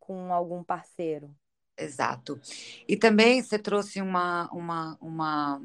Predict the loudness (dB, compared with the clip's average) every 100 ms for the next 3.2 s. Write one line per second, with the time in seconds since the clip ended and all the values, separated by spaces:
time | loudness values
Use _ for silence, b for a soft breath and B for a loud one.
0 | -10 -6 -6 -8 -12 0 4 6 6 2
1 | 2 2 2 0 0 4 4 6 4 4
2 | 2 0 -2 -2 2 2 0 -2 0 2
3 | 2